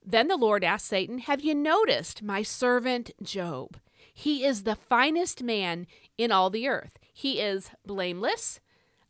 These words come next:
a man of complete integrity. He fears God, and he stays away from evil." Satan replied to the Lord, "Yes,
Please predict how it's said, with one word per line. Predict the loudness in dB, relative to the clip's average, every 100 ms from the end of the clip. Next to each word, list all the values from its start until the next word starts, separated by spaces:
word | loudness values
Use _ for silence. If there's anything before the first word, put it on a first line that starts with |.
| -2
a |
man | 0 0 0
of | -2 -4
complete | -8 -8 -4 -4 -4 -6 -12
integrity. | -8 -8 -4 -4 -2 -4 -6
He | -6 -8
fears | -4 -2 -2 -2
God, | 0 0 -2 -8 _ _ _ -6
and | -4
he | -4
stays | -2 0 0
away | 0 -4 -4
from | -6 -6
evil." | -6 -6 -10 -14 _ _ _ _ _ _
Satan | -4 0 0 0
replied | -2 0 2 2
to | 0
the | -4 -2
Lord, | 0 0 -4 -10 _ _ _ _ _ _
"Yes, | -12 -2 0 2 2 0 -2 -6 -8 -12